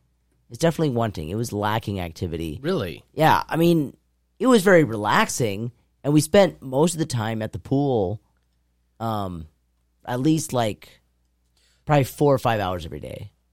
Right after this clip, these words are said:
Speaker 1: Just
Speaker 2: Wow.
Speaker 1: getting fried.
Speaker 2: So at what point would you have thought, "All right, it's time to go visit the outer
Speaker 1: Outer Banks?
Speaker 2: the Outer Banks," yeah.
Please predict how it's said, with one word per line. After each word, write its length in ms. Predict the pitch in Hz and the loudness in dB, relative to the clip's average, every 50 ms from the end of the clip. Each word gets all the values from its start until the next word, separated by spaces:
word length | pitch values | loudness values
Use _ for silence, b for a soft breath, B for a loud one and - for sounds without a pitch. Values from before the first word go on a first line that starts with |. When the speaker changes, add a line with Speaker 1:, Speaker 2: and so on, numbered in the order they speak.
| _ _ _ _ _ | _ _ _ _ _
Speaker 1:
Just 160 | - - - | -12 -10 -4
Speaker 2:
Wow. 120 | 90 151 139 | 0 0 0
Speaker 1:
getting 160 | 98 117 104 | 0 -2 -8
fried. 640 | - - - - - 69 62 58 60 65 58 - | -12 -12 -14 -12 -10 -8 -8 -8 -10 -10 -12 -8
Speaker 2:
So 120 | - 175 175 | -2 0 0
at 120 | 147 160 | 0 2
what 180 | 170 208 190 156 | 2 0 0 2
point 180 | - 190 160 147 | 2 2 2 2
would 160 | 147 147 139 | 2 0 0
you 100 | 139 131 | 0 0
have 100 | 120 107 | -2 -2
thought, 260 | - - 120 110 - | -4 -4 -4 -4 -2
"All 60 | 131 127 | -2 -2
right, 160 | 113 101 98 | -2 -2 -4
it's 140 | - 123 117 | -4 -8 -6
time 200 | - 160 151 147 | -4 -2 -2 0
to 60 | 139 127 | -2 -2
go 180 | 123 123 117 113 | -2 -2 -2 -2
visit 440 | 107 113 110 101 110 104 98 - _ _ _ _ _ _ _ _ _ _ _ _ _ _ | -4 -6 -8 -6 -6 -6 -8 -8 _ _ _ _ _ _ _ _ _ _ _ _ _ _
the 140 | 113 110 - | -12 -10 -6
outer 680 | 95 104 107 101 104 101 98 98 98 95 90 - - - - _ _ _ - | -6 -6 -6 -6 -6 -6 -6 -8 -8 -10 -12 -14 -16 -20 -20 _ _ _ -4
Speaker 1:
Outer 180 | 107 117 107 104 | -2 -2 -2 -2
Banks? 380 | 104 104 101 104 107 101 - 107 | -2 -4 -4 -4 -6 -8 -8 -8
Speaker 2:
the 100 | 107 101 | -8 -6
Outer 160 | 98 101 98 87 | -6 -8 -8 -8
Banks," 420 | 95 92 87 - - - - - | -10 -8 -8 -10 -10 -12 -14 -14
yeah. 220 | 104 95 80 69 | -12 -12 -12 -12